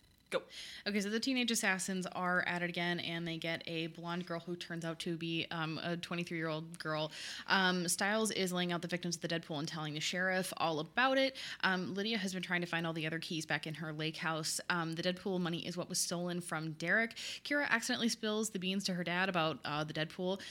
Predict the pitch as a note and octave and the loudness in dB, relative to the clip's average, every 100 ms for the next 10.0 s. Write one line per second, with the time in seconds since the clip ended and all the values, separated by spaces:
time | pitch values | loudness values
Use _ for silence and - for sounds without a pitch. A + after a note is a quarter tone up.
0 | - F#3 E3+ F3 E3+ D#3+ E3+ G#3+ G#3 F3+ | -6 -4 0 0 0 0 -2 -2 -2 0
1 | F3 F#3+ G3 F#3 G3+ G#3+ A3 A#3 A#3+ A#3 | 0 2 2 2 0 2 4 2 0 0
2 | B3+ B3+ - E3+ D#3+ G3 D4 - F4 E4 | 0 0 2 2 2 2 4 4 2 2
3 | A3+ - A3 A3+ A3+ - F#3+ G#3 F#3 E3+ | 0 2 4 4 4 2 0 0 0 0
4 | G3 F#3+ E3 E3+ D#3+ D#3+ D#3 E3+ F#3 F3+ | -2 -4 -4 -2 -2 -2 0 0 0 0
5 | F#3 A3+ G3+ F3+ A3 A3+ G#3 E3 D3+ - | 0 0 0 0 0 0 0 0 -2 -4
6 | - - G#3 B3 C4 C4 - G#3 F#3+ F3+ | -8 -2 2 6 4 4 4 4 4 2
7 | G#3 F#3+ F#3+ F#3 G3 F3+ - F3+ F3 F3 | 2 2 0 -2 -2 -2 -2 2 4 4
8 | - - E3+ - - G3 F3 - F#3+ F3+ | 4 0 -2 0 2 2 2 0 0 0
9 | F3 F3 E3+ - E3+ E3 E3+ F3 E3+ E3 | 0 0 -2 -2 -2 -2 0 0 0 -2